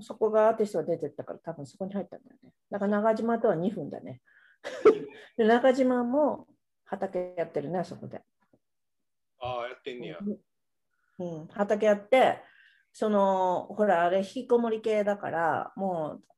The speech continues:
Speaker 1: ターラックとか全然、い-、移動も大変だし、子供も小さいし、ちょうど車買ってたんだって。それで、車で、もうほんと車がないと、もう、もう無理だったからさ。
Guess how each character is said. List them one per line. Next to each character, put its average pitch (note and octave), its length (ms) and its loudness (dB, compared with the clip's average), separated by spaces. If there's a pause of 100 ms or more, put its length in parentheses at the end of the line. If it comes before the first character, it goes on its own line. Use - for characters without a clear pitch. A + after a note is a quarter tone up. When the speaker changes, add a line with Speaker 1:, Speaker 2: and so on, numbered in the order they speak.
(120)
Speaker 1:
タ A#3 140 2
ー A3 80 6
ラ F#3+ 100 4
ッ - 20 -2
ク - 160 -20
と - 100 -14
か C#3 120 -10
全 E3 200 -8
然、 D#3+ 480 -6
い-、 - 220 -14 (120)
移 G3+ 140 -4
動 B3+ 160 8
も B3+ 120 0
大 F#3 200 0
変 F3+ 160 -8
だ E3 100 -4
し、 F3 520 -2
子 E3+ 100 -2
供 A3+ 200 -2
も A#3 80 -2
小 A3 240 -6
さ G3 200 -6
い F3+ 80 -10
し、 F3 560 -4 (1160)
ち - 80 -4
ょ D4+ 60 8
う D4+ 40 8
ど D4+ 100 0
車 D#4 300 0
買 D4 140 0
っ - 20 -2
て C#4+ 100 2
た F3 140 -2
ん A2+ 140 -8 (200)
だ - 80 -12
っ - 80 -18
て。 - 220 -12 (200)
そ A#3 180 -4
れ A#3 60 0
で、 G3 480 2 (160)
車 A3 440 -4
で、 G3+ 480 4
も F3+ 160 -6
う - 20 -8
ほ G3 180 -2
ん B3 60 -4
と B3 100 -10
車 A#3+ 280 -2
が A3+ 100 -2
な G#3+ 140 0
い G3 60 0
と、 D#3+ 100 -8
も D3+ 240 -8
う、 C#3+ 160 -4
も C#3+ 200 -4
う C#3+ 40 -4
無 F3 160 0
理 D4 80 2
だ - 80 4
っ - 60 -2
た B2+ 100 -10
か A#2+ 80 -8
ら B2 60 -8
さ。 B2 240 -18